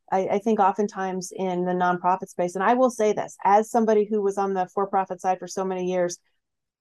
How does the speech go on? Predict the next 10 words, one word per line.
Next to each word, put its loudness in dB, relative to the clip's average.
the -4
thought 4
was, 2
that 0
I 6
would 0
not -4
call 0
on -2
nonprofits, -4